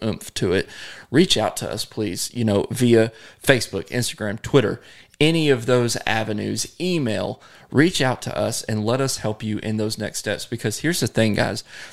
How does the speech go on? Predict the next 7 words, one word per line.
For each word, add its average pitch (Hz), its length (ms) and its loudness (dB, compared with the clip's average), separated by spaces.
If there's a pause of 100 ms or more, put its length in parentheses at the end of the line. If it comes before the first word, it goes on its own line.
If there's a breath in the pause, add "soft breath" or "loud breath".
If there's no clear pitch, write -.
(120)
Jamie 127 360 4
and 147 100 0
I, 151 320 -2 (520 soft breath)
we're 123 200 8
still 117 260 0
taking 101 300 -4
steps. - 480 -4